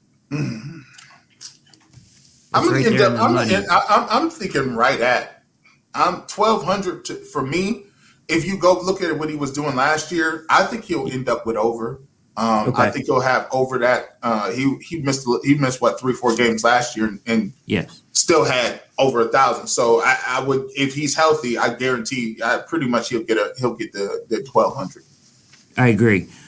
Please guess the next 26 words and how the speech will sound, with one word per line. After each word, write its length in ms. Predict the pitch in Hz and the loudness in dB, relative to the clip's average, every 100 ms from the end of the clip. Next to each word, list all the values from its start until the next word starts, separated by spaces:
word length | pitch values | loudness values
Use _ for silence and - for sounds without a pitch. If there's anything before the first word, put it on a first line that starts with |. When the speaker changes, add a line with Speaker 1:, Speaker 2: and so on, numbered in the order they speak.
| - - | -12 0
Speaker 2:
Uh, 640 | 131 131 131 131 131 131 - - 147 | 4 6 6 4 4 2 -4 -4 0
okay, 360 | 147 156 135 156 | 2 2 4 6
and 140 | 160 | 6
then 380 | 170 165 160 131 | 8 6 6 6
rushing 600 | 170 202 - 208 196 185 | 6 4 4 4 4 2
touchdowns. 840 | - 196 190 - 160 147 135 131 | 2 2 2 2 2 2 2 4
Let's 200 | 151 156 | 2 2
go 260 | - 180 170 | 4 6 6
with 240 | 139 - - | 6 2 2
eight 260 | 175 190 139 | 6 6 6
and 100 | 156 | 2
a 80 | 143 | 4
hook, 340 | 156 113 104 - - _ - | 4 2 -2 -12 -20 _ -2
eight 280 | 160 139 135 | 2 2 4
point 220 | 170 135 | 4 4
five 400 | - 147 127 123 | 2 2 4 2
over 320 | 135 135 135 | 2 4 4
under. 340 | 120 101 90 - _ _ _ _ _ _ _ | 2 0 -2 -8 _ _ _ _ _ _ _
Speaker 1:
Whew. 560 | - 233 220 165 131 117 - - - - - | 6 8 8 6 2 -4 -8 -12 -14 -14 0
Um. 640 | 170 214 247 254 247 220 - - _ _ - - _ _ _ _ _ _ _ _ - - _ - | 2 4 6 6 4 0 -6 -20 _ _ -20 -20 _ _ _ _ _ _ _ _ -20 -20 _ -2
Oh 560 | 196 240 214 143 - 107 | 2 2 2 0 -4 -2
man, 340 | 202 240 127 | 0 2 2
I, 280 | 147 254 - - | 4 2 2 0
I'll 240 | 226 320 | 2 2
go 220 | 190 202 | 4 4
with, 180 | 185 151 | 6 4